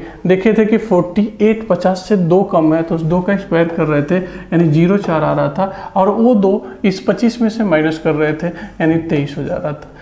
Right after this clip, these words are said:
तो इस formula से क्या ये आ रहा है कि नहीं, इसको हम check करेंगे।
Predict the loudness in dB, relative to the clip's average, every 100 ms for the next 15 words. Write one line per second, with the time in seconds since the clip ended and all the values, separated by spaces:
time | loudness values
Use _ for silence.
0 | -20 -10 -4 0 0 2 2 4 4 4
1 | 2 0 2 2 2 2 2 2 0 0
2 | 0 0 0 -2 0 -2 0 -2 -2 -2
3 | -2 -4